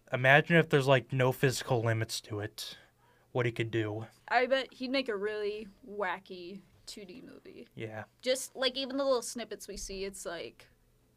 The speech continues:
Speaker 2: it's, like, it's weird. 'Cause, like, the car chase, I feel, doesn't, don't they, like, explode or something at some point? I might be imagining that,
Speaker 1: Uh, I,
Speaker 2: but <laughs>
Speaker 1: I, I, I know they, uh, send, uh, send, uh, like, a s-, a strong man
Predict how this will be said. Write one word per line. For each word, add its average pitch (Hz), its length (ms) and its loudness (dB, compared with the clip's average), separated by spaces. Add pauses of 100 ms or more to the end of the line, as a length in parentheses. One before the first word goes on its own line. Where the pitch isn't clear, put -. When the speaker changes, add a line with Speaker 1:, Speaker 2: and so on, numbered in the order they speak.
(120)
Speaker 2:
it's, 196 220 -10
like, 208 260 -6
it's - 220 -8
weird. 220 440 -4
'Cause, 262 140 -6
like, 302 160 0
the 247 80 -2
car 247 240 2
chase, 285 380 -6
I 247 100 2
feel, 330 200 -2 (100)
doesn't, 415 340 -4 (160)
don't 381 160 0
they, 440 120 -2
like, 349 180 -2
explode 226 420 -2
or 233 120 0
something 233 400 -6
at 226 120 -10
some 226 200 -8
point? 220 360 -10
I 269 80 6
might 320 200 2
be 247 100 -2
imagining 190 540 -6
that, - 60 -4
Speaker 1:
Uh, 120 280 4
I, 131 100 6
Speaker 2:
but 139 140 0
<laughs> 131 180 4
Speaker 1:
I, 131 60 6
I, 127 60 6 (100)
I 131 60 6
know 143 180 4
they, 151 220 8
uh, 139 120 8
send, 123 480 0
uh, 110 460 2
send, 117 340 -4
uh, 117 80 0
like, 117 200 0
a - 20 0
s-, - 280 -8
a 123 100 -2
strong 117 520 0
man 107 360 -4